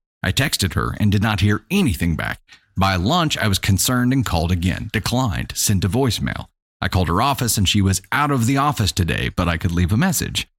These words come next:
She lives too far from my office to stop by on my lunch break.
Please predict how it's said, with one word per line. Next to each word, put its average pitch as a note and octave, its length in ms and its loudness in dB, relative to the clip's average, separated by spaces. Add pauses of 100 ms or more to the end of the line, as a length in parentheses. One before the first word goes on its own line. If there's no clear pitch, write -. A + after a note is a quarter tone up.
(220)
She B2+ 160 0
lives C3 220 0
too F#3 280 0
far C#3+ 400 0
from G#2+ 180 0
my G2 180 4
office C3+ 380 0
to - 140 0
stop F#2 260 -2
by F2 160 2
on E2+ 100 0
my D#2+ 120 2
lunch C#3 320 0
break. - 320 -4